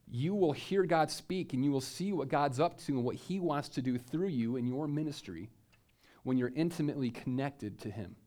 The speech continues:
So you have to spend your time in prayer, studying scripture, worshiping, listening. You have to be connected to the Father. And then fourthly, you have to obey. When you hear God speak something,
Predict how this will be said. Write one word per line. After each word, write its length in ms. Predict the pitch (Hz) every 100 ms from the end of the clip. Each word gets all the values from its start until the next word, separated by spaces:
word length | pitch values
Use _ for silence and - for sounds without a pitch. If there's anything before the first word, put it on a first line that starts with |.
| _ _ _ _
So 160 | - 120
you 200 | 123 156
have 260 | 147 151
to 80 | 143
spend 240 | - 127
your 100 | 117
time 240 | 104 123 101
in 80 | 104
prayer, 400 | - 135 139 139 -
studying 500 | - - - 139 139
scripture, 640 | 113 - 147 139 - 147
worshiping, 880 | 117 113 139 - 135 151 139 113 101
listening. 520 | 131 - 147 143 147 139 - -
You 200 | - 123
have 340 | 117 143 147 -
to 100 | 131
be 100 | 123
connected 420 | 131 131 127 113
to 60 |
the 120 | 117 110
Father. 400 | 135 131 98 - - -
And 140 | - 135
then 100 | 147
fourthly, 600 | 147 175 175 147 143 135 - - -
you 160 | 120 143
have 240 | 143 135
to 200 | - 123
obey. 340 | 107 110 107 - - - _ _ _ _ _ _ _ _ _ _ _ _ _ _ _ -
When 120 | 127
you 120 | 139
hear 180 | 127 151
God 220 | 143 135
speak 340 | - - 175 -
something, 500 | - 185 190 196